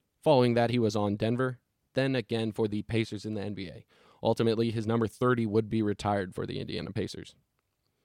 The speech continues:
George McGinnis is a twenty seventeen Basketball Hall of Fame inductee, so credit to Indiana University for having a more stringent <laughs> reviewing process, I guess, than the, uh, Basketball Hall of Fame.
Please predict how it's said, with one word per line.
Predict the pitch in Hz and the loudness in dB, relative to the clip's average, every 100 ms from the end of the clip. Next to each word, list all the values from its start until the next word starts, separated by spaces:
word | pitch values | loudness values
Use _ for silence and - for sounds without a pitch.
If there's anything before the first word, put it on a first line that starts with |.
| _ _ _ _ | _ _ _ _
George | - 127 | -2 0
McGinnis | 107 110 117 - | 2 2 2 2
is | 131 120 | 0 0
a | 117 | -2
twenty | - 131 120 | 0 -2 0
seventeen | 120 117 - 135 117 | -2 -4 -2 0 0
Basketball | 107 - 104 | -2 -2 -4
Hall | 104 101 | -2 -4
of | |
Fame | - 101 | -4 -6
inductee, | 101 101 101 131 131 - _ _ _ _ _ _ | -4 -6 -4 -6 -6 -12 _ _ _ _ _ _
so | - 117 117 | -4 0 0
credit | - 131 147 - _ _ _ - | 0 0 0 -4 _ _ _ -6
to | 139 139 120 | 0 0 0
Indiana | 120 120 113 | -2 0 -2
University | 107 107 104 120 - 107 | -2 -2 -2 -4 -4 -4
for | - 101 | -4 -4
having | 104 113 117 | -4 -4 -2
a | 110 | -2
more | 107 107 | -2 -4
stringent | - - - 113 110 110 107 - - _ _ _ _ | -6 -8 -2 -2 -2 -4 -6 -10 -18 _ _ _ _
<laughs> | - - - _ _ _ _ | -16 -16 -18 _ _ _ _
reviewing | - 120 117 156 | -6 -2 0 0
process, | 123 95 101 104 98 | -2 -6 -6 -8 -8
I | 101 | -6
guess, | 104 107 | -6 -6
than | - 107 | -4 -4
the, | 107 104 107 | -4 -6 -6
uh, | 107 110 | -6 -6
Basketball | 104 101 107 | -8 -4 -2
Hall | 104 113 | 0 0
of | |
Fame. | 117 127 | -2 -6